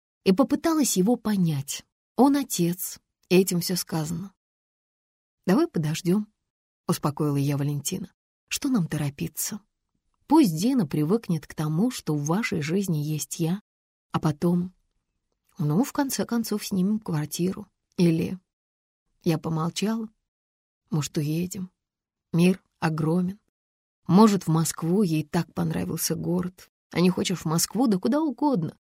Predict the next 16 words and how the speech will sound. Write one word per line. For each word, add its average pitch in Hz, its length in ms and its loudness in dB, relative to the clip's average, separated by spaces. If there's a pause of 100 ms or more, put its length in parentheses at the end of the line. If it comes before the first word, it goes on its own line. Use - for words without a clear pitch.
(320)
Хоть 269 260 4
на 247 140 6
Дальний 240 380 4
Восток. 208 560 -2
Мы 202 180 6
молодые, 240 520 2
у 170 60 0
нас 165 260 -2
есть - 200 -2
профессии. - 640 -4 (460)
И 180 140 10
вместе 240 400 8
мы 220 100 6
ничего 208 300 2
не 202 100 2
боимся». 175 600 -2